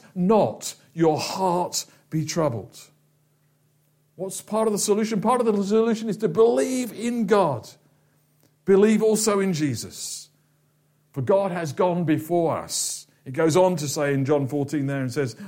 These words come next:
"I will go and prepare a place for you." We could also read that in Psalm twenty-three. "I have prepared a place at the banqueting table."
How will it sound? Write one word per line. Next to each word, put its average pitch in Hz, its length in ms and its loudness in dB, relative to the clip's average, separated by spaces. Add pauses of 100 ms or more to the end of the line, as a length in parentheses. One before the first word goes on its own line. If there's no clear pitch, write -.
(120)
"I 196 200 2
will 190 200 4
go 180 360 0
and 165 260 -6
prepare 160 600 -6 (920)
a 127 60 -12
place - 800 -10 (400)
for 139 80 -10
you." 131 160 0
We 127 80 0
could 175 140 0
also 170 300 2
read 147 200 0
that 147 200 -4
in 139 60 -6
Psalm 147 340 -2
twenty-three. 151 600 -8 (640)
"I 151 120 -10
have 156 180 -4
prepared 165 380 0
a 151 40 -8
place - 360 -4
at - 60 -8
the 147 80 -4
banqueting 170 580 -2
table." 123 380 -8